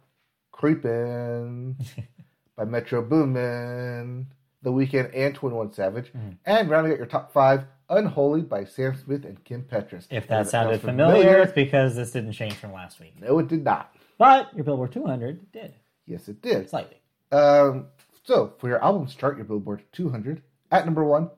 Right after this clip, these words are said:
Speaker 1: S O S by S Z A. At two, Midnights by Taylor Swift.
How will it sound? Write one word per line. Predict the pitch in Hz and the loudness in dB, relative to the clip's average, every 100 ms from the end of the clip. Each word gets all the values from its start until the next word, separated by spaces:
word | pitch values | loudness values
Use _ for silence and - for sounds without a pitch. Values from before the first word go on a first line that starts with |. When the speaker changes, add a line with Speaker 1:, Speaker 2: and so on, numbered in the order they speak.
| _ | _
Speaker 1:
S | 127 127 127 | -4 -2 -2
O | 101 | 0
S | 123 135 - - | 0 -2 -10 -4
by | 117 107 98 - | -2 -2 -4 -12
S | - | -10
Z | 107 123 | -8 -8
A. | 170 - _ _ _ _ | -10 -14 _ _ _ _
At | - _ | -20 _
two, | - 247 208 _ | -8 -8 -10 _
Midnights | 131 202 202 220 214 _ - | 0 0 2 -4 -6 _ -16
by | 101 | -16
Taylor | - 95 85 | -12 -12 -12
Swift. | - 240 233 _ | -4 -4 -4 _